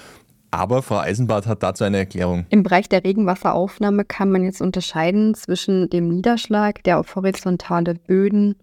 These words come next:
Speaker 2: und Dächer trifft, und dem sogenannten Schlagregen, sprich dem windgetriebenen Regen, der dann auf senkrecht exponierte Flächen wie unsere Hydroskin-Fassade trifft. Und, äh, das Interessante daran ist,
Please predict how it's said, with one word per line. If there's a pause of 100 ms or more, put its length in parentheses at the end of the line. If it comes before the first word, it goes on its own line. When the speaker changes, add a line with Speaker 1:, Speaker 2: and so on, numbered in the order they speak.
Speaker 2:
und
Dächer
trifft, (500)
und
dem
sogenannten
Schlagregen, (240)
sprich
dem (100)
windgetriebenen
Regen, (380)
der
dann
auf
senkrecht
exponierte
Flächen
wie
unsere
Hydroskin-Fassade
trifft. (840)
Und,
äh,
das
Interessante
daran
ist,